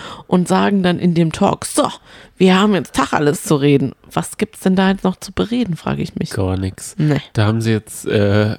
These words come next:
Speaker 2: künstlich noch eine, äh, deine Eisenblut und den Jannis irgendwie, äh, zum Zetern gebracht.
Speaker 1: Ja.
Speaker 2: Äh, und ja, also, was,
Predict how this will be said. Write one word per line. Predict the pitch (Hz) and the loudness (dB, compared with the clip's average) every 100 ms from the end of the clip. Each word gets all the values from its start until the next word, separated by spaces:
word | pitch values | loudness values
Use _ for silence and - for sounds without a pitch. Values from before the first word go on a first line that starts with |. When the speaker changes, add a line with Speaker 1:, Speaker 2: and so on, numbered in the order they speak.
| - | -4
Speaker 2:
künstlich | 127 131 - - 117 | -2 -2 -2 -8 -6
noch | 117 110 | -4 -4
eine, | 113 101 104 104 - - - - - | -2 -2 -2 -4 -12 -20 -20 -18 -4
äh, | 98 95 95 95 95 | 0 0 0 0 -2
deine | - 95 95 - | -2 -2 -2 -2
Eisenblut | 101 107 120 - 123 120 - | -2 -2 -4 -2 0 0 -2
und | 110 107 104 | -2 -2 0
den | 101 101 98 | 0 -2 -4
Jannis | 98 98 117 127 | -2 0 0 0
irgendwie, | - 113 123 117 120 120 120 | -2 -4 -4 -6 -4 -4 -4
äh, | - 113 117 117 | -4 -4 -4 -6
zum | - 113 | -6 -8
Zetern | - 123 123 127 123 | -4 -4 -2 -2 -4
gebracht. | 123 135 131 143 - - - | -6 -8 -8 -8 -8 -16 -8
Speaker 1:
Ja. | 208 208 - _ _ _ | -4 -4 -8 _ _ _
Speaker 2:
Äh, | - 104 110 110 - - - _ | 0 2 2 -2 -6 -20 -20 _
und | - 113 113 - _ _ - | -4 -2 -2 -8 _ _ -14
ja, | 127 | -14
also, | - 123 117 113 - _ _ _ _ _ - | -12 -4 -2 -2 -10 _ _ _ _ _ -12
was, | 123 127 - | -6 -6 -6